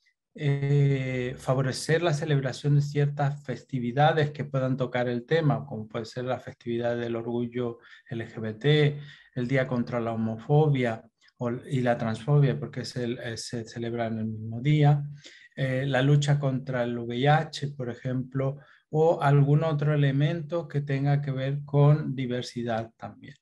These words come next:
O sea, no, no necesariamente, eh, es simplemente hablar del tema, sino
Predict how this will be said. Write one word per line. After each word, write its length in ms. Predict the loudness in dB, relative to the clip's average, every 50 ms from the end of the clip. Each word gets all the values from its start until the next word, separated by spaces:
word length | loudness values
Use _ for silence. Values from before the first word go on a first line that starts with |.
| _ _
O 60 | -18
sea, 180 | -10 -10 -8 -6
no, 160 | -6 -6 -2 2
no 180 | 4 4 4 4
necesariamente, 1160 | 4 4 4 4 2 0 0 2 4 4 6 6 6 6 6 6 4 2 0 -6 -8 -8 _ _ _ _ _ _ _ _ _ _ _ _ _ _ _ _ _ _ _
eh, 640 | -8 -6 -6 -4 -4 -4 -4 -4 -2 -4 -4 -6 -4 -2
es 500 | -2 -2 -2 -4 -10 -12 -14 -16 -20 _
simplemente 1000 | -16 -8 0 0 0 0 2 -2 -2 -2 -2 -2 -2 -2 -2 -2 -2 -4 -6 -8 -12 -20 -20 -20 _ -8
hablar 500 | -6 -4 -2 0 2 4 6 6 6 6
del 200 | 4 4 4 4
tema, 280 | 2 0 0 0 -2
sino 400 | -4 -4 -4 -2 -2 -2 -2 -4